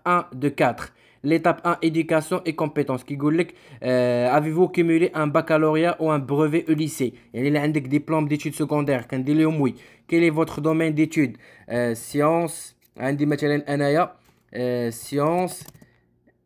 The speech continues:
إكسبيريمونتال. هذا هو الدومين ديالي انايا، سيونس اكسبيريمونتال. كنجي هنايا، « Avez-vous obtenu une évaluation des diplômes d'études ؟ » واش درتي ليفالياسيون دي، دي، واش درتي معادله الشواهد؟ كدير ليهم نو.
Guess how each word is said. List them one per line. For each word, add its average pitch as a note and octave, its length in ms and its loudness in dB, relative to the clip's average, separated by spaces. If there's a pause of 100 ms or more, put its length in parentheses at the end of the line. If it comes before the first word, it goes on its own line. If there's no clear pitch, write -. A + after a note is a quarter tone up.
(140)
إكسبيريمونتال. D3 2250 -2 (1000)
هذا A#2+ 160 -2
هو C#3+ 140 2
الدومين C#3 380 0
ديالي C3 220 0
انايا، B2+ 520 -2
سيونس - 300 -10
اكسبيريمونتال. B2 720 -2 (340)
كنجي D3 260 0
هنايا، « D#3 340 2 (300)
Avez-vous D#3 320 2
obtenu E3 280 -2
une D#3+ 80 0
évaluation D#3 400 0
des D3+ 100 0
diplômes D#3 340 -2
d'études ؟ » D3 300 -2
واش C3 120 -4
درتي E3 420 -2 (280)
ليفالياسيون D#3 1000 2
دي، D3 120 0
دي، C#3+ 240 -4
واش C3 140 0
درتي C#3 220 -2
معادله D#3 420 2
الشواهد؟ C#3+ 520 0
كدير B2 360 -4
ليهم C#3+ 280 4
نو. A#2+ 160 0